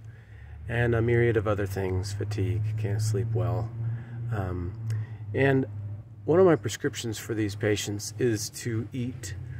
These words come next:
work up to a cup to a cup and a half of beans per day. Now,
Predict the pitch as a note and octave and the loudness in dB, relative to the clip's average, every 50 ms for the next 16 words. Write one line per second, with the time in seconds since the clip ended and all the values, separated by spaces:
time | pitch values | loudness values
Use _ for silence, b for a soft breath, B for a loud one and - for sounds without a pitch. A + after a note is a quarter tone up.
0 | B B B B B B B B B B B B B B B - D3+ D3+ - - | B B B B B B B B B B B B B B B 2 2 2 4 6
1 | D#3+ C#3+ - - - - C3 A#2 A#2 A#2+ A#2 A2 - - C#3 C#3+ D3 - - - | 4 4 4 0 -4 0 2 4 4 4 2 0 0 2 2 2 2 0 -6 -12
2 | - - - B2 A2+ G#2+ - - B2+ B2 - C3 B2 A2 A2+ A#2 A#2 A2+ A#2 - | -12 -6 -4 -4 -4 -2 -2 -2 -2 -2 0 0 2 2 2 2 2 0 -2 -4
3 | A2+ A2 - B2+ A2 G#2 G#2 G2+ G2+ - - - - A2 G2+ - A2+ G2+ F#2 F2 | -8 -4 -2 0 2 2 2 2 0 -2 -6 -4 -4 -2 0 0 -2 -2 -2 -4
4 | E2 D2+ - - - - - - - - A2+ G#2+ G#2 G2+ G2+ G#2 - | -8 -10 -12 -14 -14 -16 -16 -14 -8 -6 -2 -2 0 0 0 -2 -2